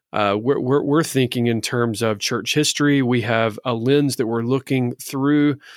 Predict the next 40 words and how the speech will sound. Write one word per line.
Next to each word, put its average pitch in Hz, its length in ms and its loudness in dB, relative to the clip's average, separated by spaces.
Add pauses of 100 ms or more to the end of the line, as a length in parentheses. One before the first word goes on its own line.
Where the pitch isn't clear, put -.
(260)
When 120 160 0
he's 156 280 -2
speaking 131 460 -2
here, 127 320 0
again, 123 460 0
the, 113 280 2
the 123 120 -6
gathered 123 520 0
church, - 600 -2 (600)
it, 135 180 2
it 151 40 4
was 143 260 2
a, 135 120 2
it 147 100 0
was 135 200 -2
a, 120 240 -2
it 135 120 -6
was 127 180 -8
something 151 440 0
that 139 140 0
was 127 560 -4 (180)
a, 143 280 -4
a 160 40 0
bit 156 280 -2
new, 156 580 2
and, 113 160 2
and 127 240 0
yet 143 200 2
at 139 200 -4
the 139 100 -4
very 156 220 2
same 135 320 0
time, 131 560 0 (300)
that 135 360 -4
gathered 147 440 0
assembly, 120 800 -2 (560)
that 123 180 -2
idea 131 720 2
of 117 300 0
authority 110 920 -2